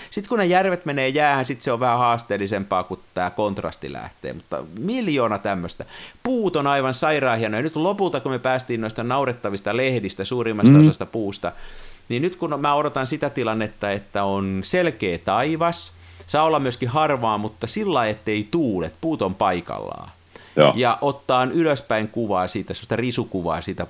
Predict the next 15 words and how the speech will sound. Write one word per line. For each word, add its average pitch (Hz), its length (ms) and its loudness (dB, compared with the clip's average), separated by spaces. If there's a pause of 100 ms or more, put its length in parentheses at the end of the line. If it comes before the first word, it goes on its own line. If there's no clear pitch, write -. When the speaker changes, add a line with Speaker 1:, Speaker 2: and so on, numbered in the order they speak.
(160)
Speaker 1:
tyhjästä 110 460 -2
puusta. - 440 -10
Siis 123 220 -8
miljoona 160 680 0
tämmöistä 85 440 -8
tosi 110 320 -6
hienoa 67 400 -6
mahdollisuutta. - 840 -12 (1200)
Speaker 2:
Risukuvaus, 67 840 0 (100)
ah, - 320 4 (360)
Speaker 1:
Mm. 135 140 -2 (280)
Speaker 2:
ihanaa. - 560 -2 (480)
Speaker 1:
Valokuvauksen 123 600 -2
korkein 95 600 -4
muoto. 85 520 -6